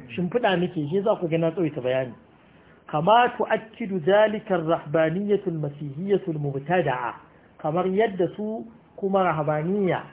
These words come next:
eh, wato rayuwa ta bauta ta Kiristanci ta bid'a suke, wa rahabaniyatu ne ta da'uwa ko? Ai su kuma suna cewa ne kawai an tanqati anil haya. Amma yanzu kuma ba wanda ya kai su shiga cikin rayuwa. Shi yasa Sheikh Muhammad Al-Ghazali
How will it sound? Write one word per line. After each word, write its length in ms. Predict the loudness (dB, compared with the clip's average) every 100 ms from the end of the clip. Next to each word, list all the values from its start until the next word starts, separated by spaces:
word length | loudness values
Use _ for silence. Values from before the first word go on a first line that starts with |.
| -20 _ _ _ -18
eh, 300 | -14 -10 -4
wato 460 | 0 0 -2 -4 0
rayuwa 600 | 2 2 4 6 6 6
ta 200 | 4 4
bauta 580 | 4 2 2 4 4 4
ta 140 | 2 0 -2 -20 _ _ _ _
Kiristanci 840 | -4 -4 -2 0 0 -4 -6 -6 -8 -20 -20 _
ta 100 | -4
bid'a 480 | 0 2 2 2 -4 -6
suke, 260 | -12 -6
wa 100 | -4
rahabaniyatu 580 | -4 -2 -2 0 0 0
ne 120 | -2
ta 140 | 0 0
da'uwa 440 | -2 -4 -8 -4 0
ko? 240 | 0 -2 -14 -6
Ai 180 | 0 0 0
su 100 | -6 -4
kuma 160 | -4
suna 220 | 0 0 0
cewa 160 | 0 0
ne 100 | 0
kawai 220 | 0 0
an 160 | 0 -4
tanqati 440 | -6 -2 -2 0
anil 280 | 0 0 -2
haya. 280 | -2 -2 -4 -8 -20 -16 -6
Amma 240 | 0 2 2
yanzu 140 | 0
kuma 140 | 0 2
ba 140 | 4
wanda 240 | 4 2 0
ya 60 |
kai 160 | 0 -2
su 100 | -4
shiga 260 | -4 -4 -4
cikin 220 | -2 0 0
rayuwa. 340 | -2 -8 -14 -20 -20 -20 -20 -20 -20 _ _ -14
Shi 80 | -6
yasa 260 | 0 2 0
Sheikh 200 | -2 -4
Muhammad 320 | -2 0 2
Al-Ghazali 560 | 2 0 2 2 2